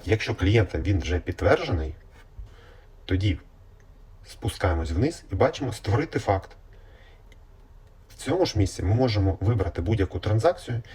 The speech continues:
і, наприклад, змінити об'єм. П'ятдесят дев'ять. Зберігаємо. Наприклад, ця позиція теж трошки в нас змінилась.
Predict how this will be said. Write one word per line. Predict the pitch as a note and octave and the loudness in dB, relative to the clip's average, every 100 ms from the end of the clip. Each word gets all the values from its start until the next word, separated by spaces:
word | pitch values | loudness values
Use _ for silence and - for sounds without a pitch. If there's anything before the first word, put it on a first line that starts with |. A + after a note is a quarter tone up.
| - - | -20 -4
і, | B2 | 0
наприклад, | C#3 - - C#3+ | 0 -2 0 2
змінити | G#2+ A#2+ D3+ A2+ | 4 4 2 0
об'єм. | F#2+ F#2 E2+ G2 - - - - - - - - - - - | 0 2 0 -4 -12 -20 -20 -20 -20 -20 -20 -20 -20 -20 -4
П'ятдесят | A2+ C3 - F#2 | -2 -2 0 0
дев'ять. | A2 E3 D3+ - - - - - - - - - - - - - - - - - - | 0 -2 -8 -10 -20 -20 -20 -20 -20 -20 -20 -20 -20 -20 -20 -20 -20 -20 -20 -14 -8
Зберігаємо. | F2+ F#2 G#2 G2+ G#2+ G2 F#2+ G#2 - - - - - - | -2 0 2 4 4 4 0 -2 -6 -20 -20 -20 -18 -10
Наприклад, | - - - E2 | -6 -6 -6 -4
ця | F2+ F#2 | -2 -2
позиція | E2+ D#2 D#2 D#2+ - | -2 -6 -6 -10 -8
теж | - | -8
трошки | - E2 - - | -6 -6 -6 -8
в | |
нас | - D2+ | -8 -8
змінилась. | C#2+ E2 B2 E3 D3 | -4 -2 -2 -2 -8